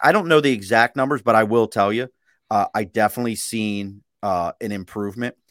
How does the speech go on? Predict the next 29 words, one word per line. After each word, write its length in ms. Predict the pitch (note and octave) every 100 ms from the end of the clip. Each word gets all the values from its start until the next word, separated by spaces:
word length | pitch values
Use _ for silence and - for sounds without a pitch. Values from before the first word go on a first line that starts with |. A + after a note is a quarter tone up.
| _ _ _
So 300 | - B2 - _
as 220 | D#3 F3
always, 360 | D3+ C3+ B2 A2+
folks, 280 | A2+ A2 -
right 180 | D3 C#3+
over 180 | B2+
my 160 | A#2+ A#2+
right 320 | A2 A2+ A#2
shoulder, 320 | - A#2 A2+
for 120 | G#2+ G#2+
those 200 | A2 G#2+
of 20 |
you 80 | G#2+
that 140 | G#2+
are 60 | G#2
watching 360 | A2 A2 A#2
us 140 | G#2+ G#2+
live 280 | A2 A2 G2+
and 140 | G2
for 80 | G#2
those 200 | G#2+ G2+
of 40 |
you 100 | G#2+
that 180 | G#2 G2 _ _ _
are 100 | G#2
listening 320 | A#2 A2 A#2 G#2+
to 100 | G#2
the 160 | G#2 -
audio, 520 | A#2 A2+ G#2 F#2+